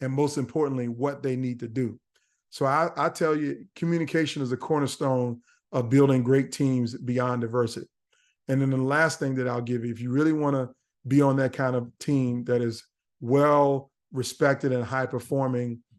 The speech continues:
is that you gotta recruit A players.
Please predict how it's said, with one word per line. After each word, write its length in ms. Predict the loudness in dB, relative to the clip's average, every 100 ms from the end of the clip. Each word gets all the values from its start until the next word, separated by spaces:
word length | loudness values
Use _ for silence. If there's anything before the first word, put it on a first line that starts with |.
| _ _ -4
is 140 | 2
that 280 | 4 2 0
you 100 | 0
gotta 280 | 2 2 2
recruit 560 | 0 0 0 0 -6 _ _ _ _
A 180 | -2 -2
players. 600 | -2 -2 -4 -4 -12 -20